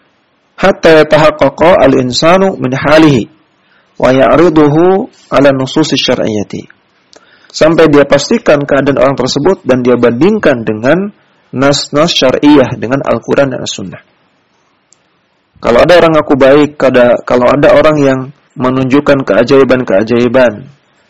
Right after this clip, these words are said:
maka jangan buru-buru kita benarkan. Tapi kita lihat, amalannya sesuai nggak dengan Al-Quran dan As-Sunnah? Keadaannya sesuai nggak dengan Al-Quran dan As-Sunnah? Dakwahnya sesuai nggak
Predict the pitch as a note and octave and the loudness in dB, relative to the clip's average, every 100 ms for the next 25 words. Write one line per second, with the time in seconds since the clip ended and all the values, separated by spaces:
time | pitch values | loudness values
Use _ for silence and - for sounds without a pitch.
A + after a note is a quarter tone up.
0 | _ _ - C3 C3 A#2+ A#2+ A2+ A2+ C3+ | _ _ -6 -4 0 -2 -2 -4 -2 -2
1 | D3 B2+ A2+ A2+ - E2+ - _ _ _ | -4 -6 -6 -6 -8 -10 -14 _ _ _
2 | _ _ _ _ _ _ _ A2+ B2+ - | _ _ _ _ _ _ _ -4 -2 0
3 | A3 C4 G#3+ - _ _ _ - C#3 C#3 | 2 4 2 0 _ _ _ -6 0 2
4 | C3+ F#3 F#3+ D#3 F#3+ A3+ G#3 C#3 C3+ E3 | 2 2 0 0 2 2 2 -2 -2 -4
5 | F3 - A#2+ D3 D#3 D#3 D3+ - E3 A2 | -4 -6 -4 -2 -2 -2 -6 -6 -6 -8
6 | - _ _ _ _ _ _ _ _ - | -12 _ _ _ _ _ _ _ _ -4
7 | G2+ C3+ F#3 E3 D3+ F3+ G#3+ E3 C3 C#3 | 0 2 2 0 2 2 2 2 0 -2
8 | - C#3 D#3 E3+ - - G3+ C3+ - _ | -2 -2 -2 -2 -4 -4 -6 -6 -12 _
9 | _ _ _ B2+ C3 G#2+ C#3+ D3+ A3 G3+ | _ _ _ 0 2 4 2 0 -4 -4
10 | F3 A3+ C4+ B3+ D#3+ | 0 2 2 2 -2